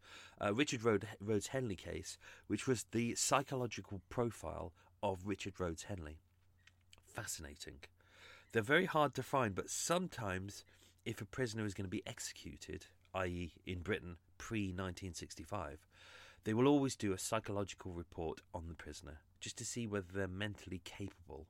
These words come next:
Um, just, just to see whether, if they are mentally deficient, 'cause then you can't execute someone who is mentally deficient. Unfortunately, most of these, uh,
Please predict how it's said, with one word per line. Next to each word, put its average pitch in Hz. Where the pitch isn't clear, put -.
Um, 78
just, -
just 196
to 170
see 160
whether, 135
if 131
they 139
are 139
mentally 120
deficient, 92
'cause 87
then 101
you 92
can't -
execute -
someone 80
who 85
is 80
mentally 80
deficient. -
Unfortunately, 123
most 123
of 110
these, 104
uh, 104